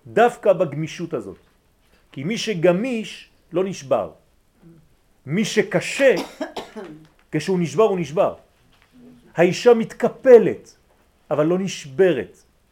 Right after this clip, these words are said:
הגבר לא מתקפל, אז הוא נשבר. זאת אומרת שיש כאן עניין לבנות מדרגה ולדעת מה זה כנסת ישראל.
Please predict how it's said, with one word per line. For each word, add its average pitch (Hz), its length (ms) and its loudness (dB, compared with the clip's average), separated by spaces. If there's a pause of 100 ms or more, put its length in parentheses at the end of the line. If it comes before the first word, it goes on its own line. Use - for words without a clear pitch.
(440)
הגבר 190 440 6
לא 220 320 6
מתקפל, 156 640 -2 (440)
אז 135 120 -8
הוא 147 80 -8
נשבר. 113 360 -8 (1500)
זאת 147 140 -4
אומרת 214 220 4
שיש 226 340 0
כאן 214 180 -2
עניין 180 560 -2 (1300)
לבנות 180 800 4 (200)
מדרגה 160 720 4
ולדעת 185 760 2
מה 208 460 -2
זה 135 340 -4
כנסת 160 340 -10
ישראל. 202 360 -4